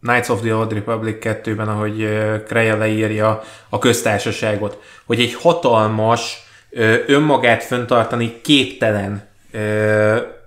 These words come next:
sár-, egy, ö, szörnyeteg, amit, amiről nem tudjuk, hogy jó-e, mert soha nem teszteltük le. Egyszerűen csak van. És ettől, hogy a, a Steam elsőként ért ide,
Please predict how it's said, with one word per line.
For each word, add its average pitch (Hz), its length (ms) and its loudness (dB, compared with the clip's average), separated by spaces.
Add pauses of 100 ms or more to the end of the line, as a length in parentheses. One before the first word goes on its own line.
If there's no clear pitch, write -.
sár-, 113 640 0
egy, 117 220 2
ö, 117 160 4
szörnyeteg, 120 920 0 (680)
amit, 131 580 -2
amiről 147 360 4
nem 196 180 2
tudjuk, 131 280 0
hogy 117 220 0
jó-e, 113 560 0
mert 113 160 -2
soha 110 180 -2
nem 107 180 -2
teszteltük 127 540 -2
le. 147 360 -6 (260)
Egyszerűen 135 380 0
csak 139 260 -2
van. 98 280 -2 (400)
És - 300 -8
ettől, 151 460 2
hogy 127 200 2
a, 117 340 2
a 110 60 -2
Steam 151 440 -2
elsőként 117 840 0
ért 113 260 -2
ide, 143 480 -2